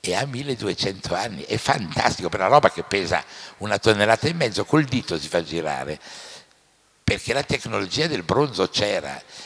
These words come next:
e tutte le ringhiere alte sono bronzi fusi di cultura,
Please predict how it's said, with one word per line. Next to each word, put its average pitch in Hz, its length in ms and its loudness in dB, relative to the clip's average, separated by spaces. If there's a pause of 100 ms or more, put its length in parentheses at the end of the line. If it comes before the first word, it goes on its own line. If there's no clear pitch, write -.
(140)
e - 280 -6
tutte 208 480 -4 (920)
le 123 200 -4
ringhiere 127 600 0
alte 71 680 -4 (440)
sono 147 340 0
bronzi 156 460 0
fusi 185 500 -2 (180)
di - 160 -6
cultura, 120 800 -4